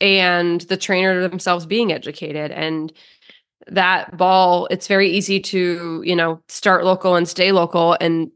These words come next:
trying to expand. I think that's, you know, goes back to what you said as far as kids that are either in between college or before college start to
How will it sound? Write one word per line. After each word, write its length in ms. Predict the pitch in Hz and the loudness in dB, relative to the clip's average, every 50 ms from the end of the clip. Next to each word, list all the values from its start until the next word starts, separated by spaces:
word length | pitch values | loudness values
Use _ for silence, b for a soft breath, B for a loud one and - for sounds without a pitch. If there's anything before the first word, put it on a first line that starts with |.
| - - | -18 -10
trying 320 | - - 202 185 185 190 190 | -2 0 2 2 2 2 0
to 120 | 202 180 | -2 -2
expand. 840 | 170 - - - - 185 180 180 175 170 170 165 165 165 - - - B B B B B B B B | -4 -4 -6 -2 0 2 2 4 2 2 0 0 -2 -4 -6 -10 -12 B B B B B B B B
I 100 | - 185 | -4 0
think 200 | 190 196 196 190 | 2 2 2 4
that's, 300 | 185 180 180 - - - | 2 0 0 -2 -4 0
you 100 | - 196 | 2 2
know, 140 | 175 160 170 | 2 2 2
goes 240 | 190 180 180 180 - | 2 2 0 2 0
back 220 | 180 165 175 - | 0 -2 0 -2
to 100 | - 180 | -2 -2
what 140 | 170 170 - | 0 0 0
you 100 | - 170 | -2 -2
said 240 | - - 180 165 156 | -2 -2 -2 0 0
as 140 | 170 160 - | -2 -4 -2
far 160 | - 175 170 | 0 2 2
as 280 | 165 165 165 160 - - B B B B B B B B B B _ _ _ _ _ _ _ _ - | 2 2 0 -2 -4 -10 B B B B B B B B B B _ _ _ _ _ _ _ _ -2
kids 260 | - 208 190 160 180 | 0 0 0 0 0
that 120 | 185 170 | -2 0
are 360 | 180 175 170 165 165 160 - _ _ _ _ - | 2 2 2 2 0 -2 -4 _ _ _ _ -4
either 200 | - 180 165 175 | -2 0 0 2
in 180 | 160 175 196 208 | 2 2 4 2
between 320 | 196 196 - 220 202 196 | 2 2 2 2 2 2
college 680 | 196 185 190 185 185 180 185 185 185 185 185 185 170 180 | 2 2 2 2 4 4 4 4 4 4 4 2 0 0
or 400 | 185 180 170 170 170 165 165 165 | 2 2 4 4 4 4 2 2
before 280 | 156 175 165 - 185 170 | 0 -2 -4 -2 -4 -4
college 420 | - - 196 175 170 170 165 165 | -4 -4 -2 -2 -2 -2 -2 -4
start 540 | - - 185 180 175 175 160 - - - - B B B B B B B B B - | -4 0 0 2 2 2 0 -2 -4 -10 -10 B B B B B B B B B -6
to 640 | - - 202 190 185 185 180 180 165 - 170 170 | 0 2 4 4 4 4 4 2 2 0 -6 -10